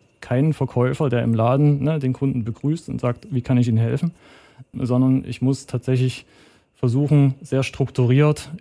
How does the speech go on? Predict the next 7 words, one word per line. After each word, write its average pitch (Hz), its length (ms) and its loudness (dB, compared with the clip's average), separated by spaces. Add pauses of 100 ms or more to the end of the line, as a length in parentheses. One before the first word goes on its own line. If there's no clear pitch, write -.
(200)
Inhalte 143 440 2
anzubieten, 143 840 2
ne, 147 300 0
ähm, 120 240 0
unterschiedliche 127 800 -2
Zielgruppen 135 500 -2
zu, 123 320 -2